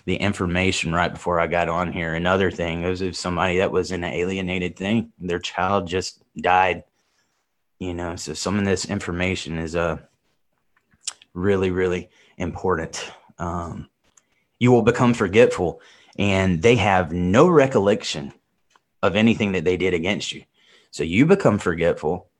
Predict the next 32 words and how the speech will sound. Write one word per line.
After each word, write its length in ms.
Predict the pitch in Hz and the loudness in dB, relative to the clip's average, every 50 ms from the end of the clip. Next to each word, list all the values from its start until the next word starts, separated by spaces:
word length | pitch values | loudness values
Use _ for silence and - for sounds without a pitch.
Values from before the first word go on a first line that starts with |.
| _ _ _ - | _ _ _ -6
okay? 460 | 87 90 - - 98 101 117 127 - | -6 -4 -2 0 2 4 4 4 2
And 180 | - 107 92 76 | 0 -2 -4 -4
you're, 460 | - 90 98 98 110 135 160 156 - | -6 -4 -2 2 4 4 4 2 2
you're 160 | 113 131 139 | 2 0 0
clouded, 420 | 139 - 113 101 101 95 92 95 | 0 2 2 2 4 2 2 0
and 300 | 78 87 95 - - - - | -2 -2 -4 -4 -6 -8 -8
your 440 | - 98 92 95 90 82 87 87 90 | -6 -6 -6 -6 -8 -8 -8 -8 -6
judgment 580 | 85 80 95 107 131 139 - - 78 87 - - _ - | -6 -2 2 2 2 2 0 -2 -6 -8 -8 -8 _ -10
is 140 | - 82 - | -8 -6 -6
just 180 | - 85 - - | -8 -8 -10 -10
completely 600 | - 98 - - 127 139 - - 90 - - - | -10 -10 -6 -2 0 0 0 0 -2 -6 -4 0
out 240 | 82 101 117 - - | 2 2 2 0 -2
there. 220 | 78 73 76 - - - - - - - | -6 -12 -12 -12 -14 -14 -14 -12 -8 -6
And 80 | 113 104 | -2 0
so 100 | - 123 | 2 4
when 140 | 131 131 | 6 6
you 80 | 131 127 | 6 6
bring 300 | 113 113 127 139 139 123 | 6 6 6 6 8 8
up 180 | 139 147 151 - | 6 6 4 2
something 340 | - - 98 90 - 90 82 | 0 0 0 0 -2 -2 0
like, 220 | 95 92 85 71 - 82 - | 0 0 0 0 -2 -4 -4
you 140 | 110 104 95 | -4 -4 -4
know, 120 | 95 92 90 | -4 -4 -4
"You 180 | 90 101 117 113 | -4 -4 -2 -2
did 160 | 127 135 104 | -2 -2 -2
this, 220 | 120 117 - - | -2 -2 -2 -2
you 80 | - 101 | -4 -4
did 140 | 95 104 95 | -4 -2 -2
this, 200 | 101 95 - - | -2 -2 -2 -4
you 80 | 95 | -6
did 180 | 95 - 113 92 | -6 -6 -2 -2
this," 200 | 110 107 - | -2 -2 -2